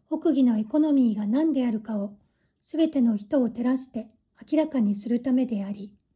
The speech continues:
十七節。「またキリストが信仰を通してあなた方の心の中にご自身のホームを作ることができますように。」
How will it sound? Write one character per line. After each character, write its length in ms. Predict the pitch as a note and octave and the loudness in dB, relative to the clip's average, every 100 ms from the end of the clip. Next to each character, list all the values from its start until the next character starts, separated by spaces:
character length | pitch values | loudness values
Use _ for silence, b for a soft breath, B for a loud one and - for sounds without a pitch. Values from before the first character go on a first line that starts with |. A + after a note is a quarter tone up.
| _ _ _ _ _ _ _ _ _ | _ _ _ _ _ _ _ _ _
十 180 | C#4 C#4 | 0 2
七 260 | D4 D4 D4 | 4 2 0
節。 460 | B3 G#3 - - _ _ _ _ _ | -4 -8 -10 -20 _ _ _ _ _
「ま 120 | C#4 | -4
た 180 | D4 B3+ | 0 -2
キ 160 | - - | -2 2
リ 120 | C#4+ | 0
ス 100 | C#4 | 2
ト 140 | C4+ | -4
が 220 | G#3+ G#3+ - _ _ _ | -2 -4 -8 _ _ _
信 300 | - D4 C#4+ | -2 0 2
仰 200 | D4 C#4+ | 4 2
を 60 | C#4 | 4
通 220 | D4+ D4 | 2 0
し 140 | C#4+ | -2
て 180 | - - _ _ _ _ - | -14 -18 _ _ _ _ 0
あ 40 | |
な 120 | B3+ | 0
た 120 | C#4 C#4+ | 2 0
方 240 | C#4+ C#4+ | 0 2
の 120 | C4+ | 2
心 380 | C4+ A3+ D4+ D4+ | 0 -2 2 4
の 120 | D4 | 4
中 280 | D4 D#4 C#4 | 2 0 -2
に 180 | G3+ G3+ - _ _ - _ | -2 -4 -14 _ _ -20 _
ご 120 | C4+ | -2
自 100 | D#4 | 0
身 280 | D#4 C#4 B3 | 0 2 2
の 100 | A3 | 2
ホ 200 | D#4 D4 | 2 4
ー 20 | |
ム 160 | C4 | 4
を 80 | G#3+ | 0
作 220 | - - - | -6 -4 -2
る 100 | C#4 | -2
こ 140 | B3 | -2
と 140 | C4+ | -2
が 140 | C#4+ B3 | -2 -4
で 120 | G#3+ | -6
き 140 | - | -2
ま 140 | C4 C#4+ | 0 0
す 180 | C#4+ B3+ | -2 -2
よ 140 | B3 | 0
う 60 | A3 | 0
に。」 300 | G#3 G#3+ | -2 -2